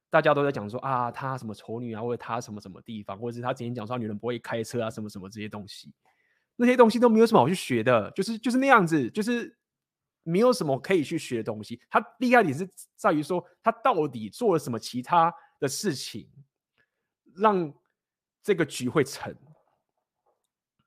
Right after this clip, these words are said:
那我认为，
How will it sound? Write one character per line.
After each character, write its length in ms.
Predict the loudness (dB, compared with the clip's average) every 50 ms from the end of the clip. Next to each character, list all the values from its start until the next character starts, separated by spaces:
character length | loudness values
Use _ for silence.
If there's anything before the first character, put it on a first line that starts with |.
| _ _ _ _ _ _ _ _ _ _ _
那 240 | -2 0 0 0 0 -2 _ _ _ _ _ _ _ _ _ _ _ _ _ _ _ _ _ _ _ _ _ _ _ _ _
我 180 | _ 0 2 2
认 340 | 4 4 4 4 2 0 -2
为， 380 | -4 -8 -10 -14 -16 -18 -20